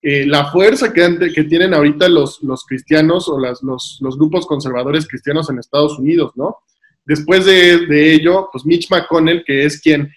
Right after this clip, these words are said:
quien encabeza la mayoría demócrata, eh, la mayoría republicana en el Senado ahorita, aliado de Trump, pues, su pri-, a ver, él mismo lo dice, "Mi le-, mi legado y lo que va a cimentar mi carrera política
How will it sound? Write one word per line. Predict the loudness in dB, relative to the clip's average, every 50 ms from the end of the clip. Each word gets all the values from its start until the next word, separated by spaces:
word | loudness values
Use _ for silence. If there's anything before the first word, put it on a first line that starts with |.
| _ _ _
quien | -8 -6 -6
encabeza | -6 -4 -2 -2 0 2 2 2 2 2 2 2
la | 2 2
mayoría | 0 -2 -2 -2 -2 0 0
demócrata, | 2 2 0 0 0 -2 -2 -2 -2 -2 -2
eh, | -2 -6 -10 -12 -10 -8
la | -6 -6
mayoría | -4 -4 -2 -2 0 0
republicana | 0 -2 -2 -6 -8 -4 0 0 2 2 2
en | 0 -2 -4
el | -6 -8
Senado | -10 -8 -6 -4 -2 -2 -2
ahorita, | -2 -2 -4 -4 -2 -2 -2 -2 -4 -8 _ _ _ -16
aliado | -8 -2 0 0 2 2
de | 0
Trump, | 0 -2 -4 -4 -4 -4 -8 _ _ -20 -20 _ _ _ _ _ _ _ _ _
pues, | 0 0 0 0 -4 -10
su | -12 -10 -6 -2
pri-, | 0 0 0
a | 0
ver, | 0 0 0 0 0
él | -2 -4
mismo | -4 -4 -2 -2 -2
lo | -2 -2 -2
dice, | -2 -4 -4 -4 -4 -4 -4 -6 -8 _ _
"Mi | -4 0 0
le-, | 2 2 0 0 0
mi | 2 2 2
legado | 2 2 2 2 2 2 2 2 2 2 0 0 -2 -4 -6
y | -6
lo | -4 -6 -6
que | -8 -6
va | -4 -2 -2
a | -2
cimentar | -4 -6 -4 -4 -4 -2 -2 -2 -2
mi | -2 -2
carrera | -2 -2 -2 -2 -2 -2
política | -4 -6 -8 -8 -8 -10 -6 -2 -2 -2 -2